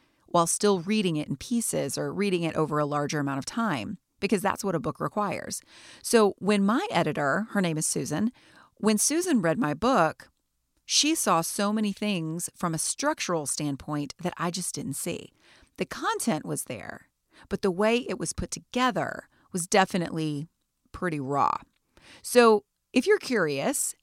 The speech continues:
my edits were basically this. I needed to have the same structure in each chapter, which the chapters did not have before when I turned it in the first time.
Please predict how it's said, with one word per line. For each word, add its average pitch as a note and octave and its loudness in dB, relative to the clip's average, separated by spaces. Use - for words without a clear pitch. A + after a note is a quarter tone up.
my G3 6
edits F#3+ 0
were F3 0
basically D#3+ 0
this. - -6
I G#3+ 6
needed B3+ 2
to D4 -2
have D3+ -2
the F3+ 0
same G3 0
structure D#3+ -4
in F#3 -2
each - -4
chapter, - -6
which - 2
the F#3+ -2
chapters G#3 0
did F3 -2
not E3+ 0
have E3 4
before D3+ -4
when G3 0
I D#3 0
turned D#3 -2
it D3+ -2
in D3+ -2
the D3 -4
first - -4
time. G#2 -6